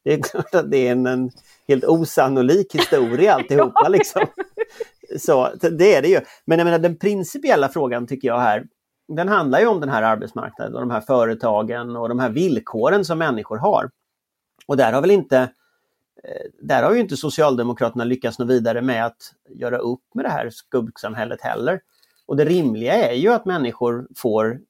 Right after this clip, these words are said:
Speaker 1: eh, papper och får tillstånd att vistas i Sverige och får möjlighet att, att betala skatt och arbeta här. Ehm,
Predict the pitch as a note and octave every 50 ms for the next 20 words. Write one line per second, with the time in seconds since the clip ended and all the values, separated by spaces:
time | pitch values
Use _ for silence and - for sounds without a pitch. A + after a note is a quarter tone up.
0 | _ - - - - - - _ D3+ C3+ - _ _ - A#2 C3 E3 E3 D3+ C#3
1 | C3+ B2 - - C3+ A#2+ - - C#3+ B2 G#2+ - - A2+ A2+ A#2 B2 A#2+ C3 C#3
2 | C3+ - - - - - C#3+ C#3 - E3 C3+ A#2+ A#2 A#2 B2+ C#3+ D#3+ D#3 D3 C#3
3 | C3+ - C#3 C3 C3 C#3 C#3+ C3 B2 A#2+ A2+ A2+ A#2+ A2+ A2+ - A#2 A#2 A2+ _
4 | - _ _ _ _ _ _ - C3 - - C#3+ - C#3+ C3+ C3+ C3 - - G#2
5 | C#3 - _ _ B2 A#2+ C3 B2 A#2 A2+ A#2 - - F3+ F#3+ F#3+ A2 A2+ - _
6 | _ _ _ _ _ _ _ _ _ - C3+ B2 A#2+ A#2+ A#2+ A#2+ A#2+ A#2+ A#2+ A#2+
7 | B2 B2